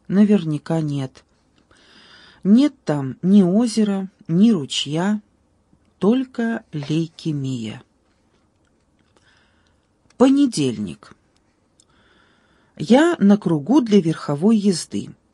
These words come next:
Жду, когда освободится какая-нибудь лошадь. Подбегает Луис. "Голосование только что закончилось",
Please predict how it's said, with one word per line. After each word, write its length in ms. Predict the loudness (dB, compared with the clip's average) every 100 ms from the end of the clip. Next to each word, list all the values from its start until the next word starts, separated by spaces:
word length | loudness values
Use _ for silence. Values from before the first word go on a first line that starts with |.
| _ -20 -20 _
Жду, 320 | -10 0 0 2
когда 460 | 0 2 0 2
освободится 840 | 0 -2 -2 0 0 0 -2 -4
какая-нибудь 920 | -2 -2 -2 -2 0 0 0 -2 -4 -4
лошадь. 600 | -4 -4 -8 -12 -16 -18 _ _ _ _
Подбегает 640 | -10 -4 -4 0 2 2 -2
Луис. 500 | -4 -2 -4 -8 -14 _ _ _ _ _ _ _ _ _ _
"Голосование 840 | 0 2 2 0 2 2 4 2 0
только 340 | 0 0 0
что 200 | -2 0
закончилось", 920 | 0 0 -2 -2 -4 -6 -6 -6 -12